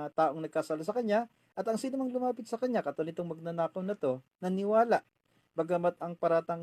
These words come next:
sa Panginoon ay kasinungalingan, pero masasabi natin, baka maniwala tayo na totoo ito. Dahil nga mga religious leaders ang nagparatang sa Kanya. Pero hindi yon na pinaniwalaan itong magnanakaw ito, kundi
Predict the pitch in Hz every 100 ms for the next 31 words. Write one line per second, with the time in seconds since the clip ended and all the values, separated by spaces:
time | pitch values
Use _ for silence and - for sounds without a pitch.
0 | - 156 156 160 151 147 156 139 147 143
1 | 143 165 165 185 233 196 208 220 _ _
2 | _ - 202 202 208 190 - 185 190 220
3 | 185 139 147 160 170 160 160 156 202 240
4 | 170 151 - _ _ - 190 208 - 185
5 | 208 214 160 - _ _ _ _ 165 160
6 | 175 151 160 156 156 151 156 147 - 156
7 | 220 220 147 - 147 147 139 151 147 143
8 | 143 - 147 135 131 127 131 _ _ _
9 | _ _ _ - 143 147 147 143 147 143
10 | 143 143 139 139 139 135 - 147 147 143
11 | 143 139 139 135 135 131 143 156 214 240
12 | 185 175 156